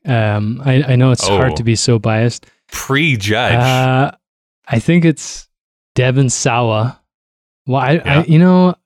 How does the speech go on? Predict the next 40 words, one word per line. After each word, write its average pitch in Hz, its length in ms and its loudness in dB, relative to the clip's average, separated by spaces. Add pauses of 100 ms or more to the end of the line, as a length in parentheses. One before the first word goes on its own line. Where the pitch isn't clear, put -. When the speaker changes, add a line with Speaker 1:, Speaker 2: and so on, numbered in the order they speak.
Speaker 1:
you 160 100 4
know 226 80 6
what's 240 160 2
embarrassing, 120 540 0
Kyle, 117 380 -2
is 104 180 -6
that 104 280 -4
that 117 240 -4
name 113 260 0
actually 104 300 -4
popped - 360 -8
into 107 200 -8
my 113 120 -8
head. 120 340 -8 (160)
That 151 160 0
just 165 160 2
shows 139 440 2
you 117 200 2
that 110 260 -2
I 120 80 0
have 104 140 0 (200)
not 117 320 -2
done 120 140 0
enough 107 320 0
with 120 160 -2
my 107 160 -2
life. 104 400 -4
And 135 140 2
then 143 120 4
outside 151 480 2
of 127 120 2
that, 127 300 0 (200)
I - 80 -8
think 180 260 -4
it's 180 140 -2
a 175 100 2
horror 208 600 2
movie, 220 640 4 (340)
and, 165 640 2 (160)
um, 143 760 0